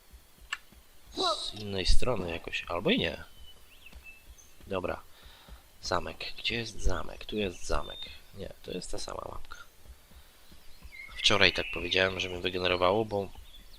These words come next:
jakoś nie ogarniałem tamtej wyspy, na którą mnie wylosowało. W ogóle jak wszedłem w te podziemia, to już w ogóle wyjście nie mogłem. Gdzieś pospadałem w dół, gdzieś, kurczę, później wejścia nie mogłem, wyjścia nie mogłem znaleźć.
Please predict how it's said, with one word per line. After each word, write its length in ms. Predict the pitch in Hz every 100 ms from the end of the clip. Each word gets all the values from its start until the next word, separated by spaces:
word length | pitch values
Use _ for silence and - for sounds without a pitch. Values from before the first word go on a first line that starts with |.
| - - - - - - - -
jakoś 260 | - 87 98
nie 80 |
ogarniałem 600 | 92 95 92 92 85 80
tamtej 340 | 80 78 78 82
wyspy, 380 | 85 - 78 82
na 60 | 85
którą 220 | - 85
mnie 220 | 85 85
wylosowało. 680 | 82 80 78 85 82 85 175 - - - - - - - - - -
W 100 | -
ogóle 540 | 110 123 123 120 117 - - - - -
jak 160 | 95 85
wszedłem 320 | - 107 101
w 40 | -
te 100 | 95
podziemia, 500 | 95 92 95 110 110
to 120 | 104
już 480 | 98 - - - - - -
w 60 | 95
ogóle 220 | 101 101
wyjście 420 | 139 175 - 101
nie 120 | 90
mogłem. 440 | 87 87 98 107 113 - -
Gdzieś 200 | 95 92
pospadałem 680 | - 101 - 95 104 95 87
w 60 | 82
dół, 280 | 101 107 95
gdzieś, 680 | 90 90 - - - - - -
kurczę, 340 | 101 92 -
później 320 | - 87 87 87
wejścia 380 | 151 139 -
nie 80 | 101
mogłem, 360 | 101 98 90 98
wyjścia 320 | 160 - 135
nie 80 | 110
mogłem 240 | 101 98
znaleźć. 440 | 98 95 82 -